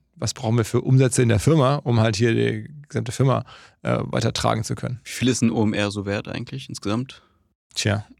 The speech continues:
Speaker 1: das ist ja mal eine Frage dessen, äh, der es dann irgendwann bezahlen möchte oder, oder will und, und so. Also es ist, äh,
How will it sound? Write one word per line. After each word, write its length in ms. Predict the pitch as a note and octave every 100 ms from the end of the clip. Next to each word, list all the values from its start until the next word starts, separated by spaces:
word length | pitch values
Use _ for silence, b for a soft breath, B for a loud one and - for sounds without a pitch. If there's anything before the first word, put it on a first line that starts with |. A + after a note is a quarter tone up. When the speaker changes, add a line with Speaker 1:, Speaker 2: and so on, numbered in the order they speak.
| -
Speaker 1:
das 140 | G#2+
ist 60 | A2
ja 60 |
mal 80 | A2+
eine 120 | A#2
Frage 340 | A2 A#2+ A#2+ A#2
dessen, 400 | A#2+ C3+ B2 B2+
äh, 280 | C3+ B2+ A#2+
der 180 | A#2+
es 120 | A2+ -
dann 160 | A#2+
irgendwann 300 | B2 A#2+ A#2
bezahlen 760 | A#2+ A2+ C#3 C#3+ B2 B2+ B2+ -
möchte 580 | - B2+ A#2+ A2+ C3
oder, 220 | B2 A#2+ A#2+
oder 240 | B2 A2+
will 240 | A2 C#3
und, 240 | B2+ B2 B2
und 220 | B2+ A#2+
so. 180 | A#2+ C#3
Also 320 | B2 A#2+ A#2+ A2+ B B B B B B B B -
es 160 | B2
ist, 300 | C#3 - -
äh, 420 | F#3 C#3 C3 C3